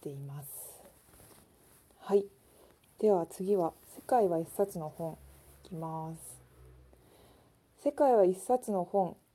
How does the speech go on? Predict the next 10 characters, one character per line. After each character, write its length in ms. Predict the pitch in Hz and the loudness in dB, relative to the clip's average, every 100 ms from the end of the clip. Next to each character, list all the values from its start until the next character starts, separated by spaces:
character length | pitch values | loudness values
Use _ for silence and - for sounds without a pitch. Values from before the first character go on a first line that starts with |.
| _ _ _ _ | _ _ _ _
長 240 | 185 202 226 | -6 0 2
田 140 | 220 | 2
博。 500 | 226 220 190 - - _ _ _ _ _ _ _ _ _ _ | 4 2 2 -2 -6 _ _ _ _ _ _ _ _ _ _
本 320 | - 262 254 | 0 2 2
を 60 | 190 | 2
読 140 | 175 | 2
も 380 | 180 196 165 - _ _ _ _ _ | 4 4 4 0 _ _ _ _ _
う、 40 | |
も 60 | |
っ 60 | 254 | -2